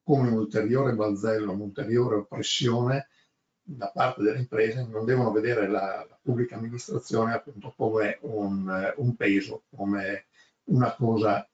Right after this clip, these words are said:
inutile che non capiscono. La burocrazia, la sana burocrazia, la buona amministrazione pubblica servono, servono alle imprese, servono al paese, ma devono essere buone,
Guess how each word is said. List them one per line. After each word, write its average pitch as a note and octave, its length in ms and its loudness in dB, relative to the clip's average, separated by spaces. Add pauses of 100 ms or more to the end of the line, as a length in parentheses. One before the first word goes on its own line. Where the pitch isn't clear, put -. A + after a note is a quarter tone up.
(220)
inutile A#2 640 4
che A#2 100 -6
non A2 200 -4
capiscono. - 720 -12 (840)
La A2 520 0
burocrazia, B2 1200 2 (360)
la A2+ 160 -8
sana C3+ 400 2
burocrazia, A2+ 720 -2
la A2 100 -6
buona A#2 360 2
amministrazione A2 880 -4
pubblica B2 600 -2 (240)
servono, F#2+ 840 -2 (100)
servono G#2+ 420 -2
alle A2+ 120 -2
imprese, D#3 420 2
servono C3 460 0
al - 100 -4
paese, - 460 -8 (340)
ma C#3 120 0
devono C#3 260 6
essere C3+ 280 0
buone, F#2 400 0